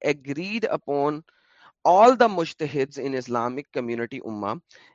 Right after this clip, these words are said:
is in fact the ruling of community۔ وہ کہہ رہے ہیں کہ مجتہدین کی جو چیز متفق علیہ ہو گئی ہے،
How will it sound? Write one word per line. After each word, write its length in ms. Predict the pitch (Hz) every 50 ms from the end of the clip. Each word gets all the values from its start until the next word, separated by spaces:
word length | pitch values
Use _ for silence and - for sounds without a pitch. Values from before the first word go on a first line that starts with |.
| _ _ - 180
is 120 | 185 180
in 120 | 214 208
fact 480 | 208 - - - 165 160 175 185 180 180 196
the 100 | 185 151
ruling 280 | 147 139 147 165 165
of 240 | 175 165 151 - -
community۔ 320 | 139 123 113 107 101 98 92 _ _ - - - _ _ -
وہ 60 | 135
کہہ 200 | - 165 185 208
رہے 120 | 226 233
ہیں 200 | 220 208 196 208
کہ 120 | 202 214 202
مجتہدین 1040 | 185 175 175 170 - - - 196 185 170 185 170 156 151 170 180 190 202 214 226 226 - - -
کی 180 | - 180 185 180
جو 340 | 160 160 170 170 170 175
چیز 640 | 170 - - 147 156 160 160 165 170 175 180 170 - _ _ - _ -
متفق 840 | 151 165 180 202 - _ _ - 220 208 - - 254 240 - - - -
علیہ 340 | - 180 175 185 202 226 226
ہو 220 | 220 208 196 160 139
گئی 320 | 120 120 113 104 92
ہے، 40 | 87